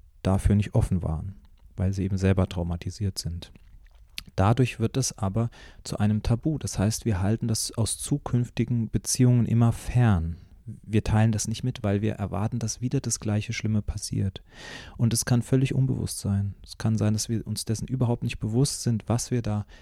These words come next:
festhalten, dass wir nur unter den Folgen leiden. Und das können Folgen auf Beziehungsebene sein, das können aber auch Symptome sein, Umstände,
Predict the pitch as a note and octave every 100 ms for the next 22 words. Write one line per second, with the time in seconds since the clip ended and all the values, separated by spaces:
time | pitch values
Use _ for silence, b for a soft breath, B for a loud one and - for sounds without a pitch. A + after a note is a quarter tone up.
0 | B - - - - E2+ G2+ - B2 -
1 | - - A2 A2 A2 A#2 A2+ A2+ A2+ A2
2 | - A#2 A#2 A2 F2+ E2+ E2 D#2+ E2+ -
3 | - - - - - F#2+ G2 - - -
4 | G#2+ G2+ F#2+ - b b b b b -
5 | - - A2 G#2 F2 - - - D#3+ -
6 | A2+ A2 G#2+ G#2 G#2 G#2 G2+ - - G#2
7 | G2 G2 - G2 - G#2+ - A#2+ A2+ A2+
8 | - F#2 F2+ F#2 - - A#2+ A#2 - G2+
9 | F#2 G2